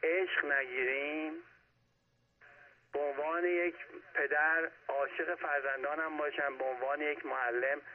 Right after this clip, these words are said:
عاشق شاگردان باشم، به عنوان یک رئیس جمهور عاشق مملکتم باشم، به عنوان یک هر، هر چی می‌خواین شما در نظر بگیرین، اولین چیزی که باید بدیم داشته دستمون بگیریم اون عشق باشه.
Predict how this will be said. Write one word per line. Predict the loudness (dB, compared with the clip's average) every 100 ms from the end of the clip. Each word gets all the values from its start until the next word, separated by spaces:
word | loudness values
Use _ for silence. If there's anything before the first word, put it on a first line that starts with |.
| -20 -20 _
عاشق | -4 -2 -2 -2 -2
شاگردان | -2 -2 0 0 0 -2
باشم، | -4 -4 -2 -2 -6 -14 -20 -20 -20 _ _ _ _ _ _ _ -4
به |
عنوان | -2 0 0 0 2
یک | 2 0 2
رئیس | 2 2 2 -2
جمهور | -2 0 0 0
عاشق | -2 -2 -4 -2 -2
مملکتم | 0 -2 -2 -2 -2 -2 -2 -2
باشم، | -2 -2 -2 -2 0
به | -2
عنوان | 0 -2 0
یک | 0 0 -2 -10 -20 _ _ _ _ _ _ _ _ _ _
هر، | -6 -4 0 2 2 0 0
هر | 0 2 0 -2 -10 -2
چی | 2
می‌خواین | 2 2 -2
شما | -2 0 2
در | 2 2
نظر | 0 0
بگیرین، | 0 2 0 0 -2
اولین | -2 0 0 0 -2
چیزی | -2 0 0
که | -2 -4 -4 -2
باید | -2 0
بدیم | -2 -2 -4 -6 -4
داشته | -2 -2 -6
دستمون | -4 -4 -4 -4 -2
بگیریم | -2 0 0
اون | 2
عشق | 0 -2 -2
باشه. | -4 -2 -2 -2